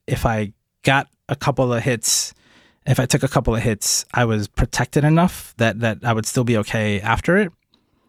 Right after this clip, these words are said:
And so it reminded me of this mechanic in, in, in Ni no Kuni where you have this ability to see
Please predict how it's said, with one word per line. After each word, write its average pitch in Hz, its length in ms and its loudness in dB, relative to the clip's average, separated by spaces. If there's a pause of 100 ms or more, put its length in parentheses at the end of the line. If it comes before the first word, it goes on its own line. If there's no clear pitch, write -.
(220)
And 127 120 4
so 127 300 2
it 147 140 0
reminded 165 340 4
me 131 260 4
of 113 160 -4
this - 460 -4
mechanic 113 400 2
in, 104 220 4
in, 101 400 0 (100)
in 101 380 0 (160)
Ni 120 140 6
no 107 100 2
Kuni 113 400 2 (1600)
where 123 300 4 (380)
you 123 180 0
have 135 400 2
this 123 160 0
ability 123 400 0
to 113 100 -6
see 113 680 -2